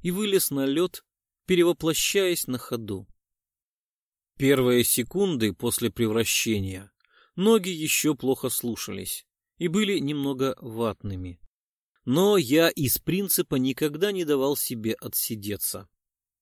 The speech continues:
Идя вперед за одеждой, я наслаждался этим. Послышался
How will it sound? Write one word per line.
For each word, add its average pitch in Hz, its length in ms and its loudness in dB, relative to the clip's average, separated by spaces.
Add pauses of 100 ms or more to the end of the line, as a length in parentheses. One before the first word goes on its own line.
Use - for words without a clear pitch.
(120)
Идя 113 520 4
вперед 110 500 0
за 107 240 -4
одеждой, 151 520 -2 (400)
я 233 140 2
наслаждался 113 840 0
этим. 101 460 -10 (1500)
Послышался 196 840 2